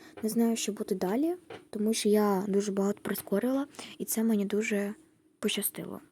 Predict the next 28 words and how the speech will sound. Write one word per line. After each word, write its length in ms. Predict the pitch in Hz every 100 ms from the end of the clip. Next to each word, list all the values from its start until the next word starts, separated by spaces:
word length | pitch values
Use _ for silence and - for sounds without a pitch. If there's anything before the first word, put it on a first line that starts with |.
| _ _ _ _ _ - _ _ _ _
Тому 140 | 226 220
що 120 | 214
це 180 | - 202
відео 320 | 240 247 233
ви 140 | 220
побачите 800 | 214 202 196 196 214 - - 220 - - - _
вже 240 | 196 208 196
дуже 360 | 190 208 208
скоро. 440 | 196 - 175 175 196 - _ _ _
Звісно, 240 | 254 - 247
мені 180 | 247
потрібно 360 | 233 247 240 240
ще 120 | -
зробити 400 | 240 233 233 233
обкладинку, 640 | 233 - 302 277 254 220 - - - - _ _
але 560 | 214 214 233 254 269 254
це 200 | - 240
не 100 | 220
дуже 300 | 220 226 208
багато 460 | 214 220 - 208
часу 360 | 202 214 220 220
займе. 420 | 214 190 190 190 - _ _ _ _ _ -
Цей 140 | 269
момент 300 | 262 262 240
я 60 | 247
також 360 | 240 226 208 -
вирішила 360 | 208 214 202
прискорити. 600 | 196 202 - 190 202 -